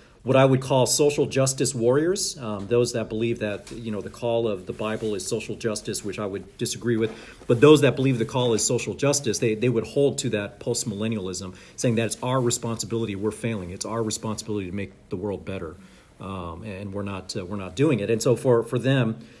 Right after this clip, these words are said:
you know, when you have a postmillennial mindset, i-, it's easy to be frustrated at people like us that say, "Look, we're just here to preach the gospel. That's our Great Commission.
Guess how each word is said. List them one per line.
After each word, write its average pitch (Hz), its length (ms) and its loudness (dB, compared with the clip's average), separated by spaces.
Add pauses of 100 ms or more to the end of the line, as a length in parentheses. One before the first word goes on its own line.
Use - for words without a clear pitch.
(120)
you 135 80 2
know, 135 60 10
when 131 140 8
you 139 100 6
have 165 160 4
a 151 40 6
postmillennial 131 640 2
mindset, 110 600 0 (340)
i-, - 60 -2
it's 131 320 2
easy 170 300 2
to 131 80 0
be 135 120 0
frustrated 127 640 2
at 107 360 -4
people 131 220 -4
like 117 200 4
us - 500 0 (140)
that 110 140 -6
say, 131 140 2
"Look, 135 240 2
we're 131 120 2
just 135 240 0
here 160 100 2
to 123 80 -2
preach 139 280 -4
the 120 40 -12
gospel. 143 380 0
That's 127 180 -2
our 123 60 0
Great 127 240 -2
Commission. 123 440 -2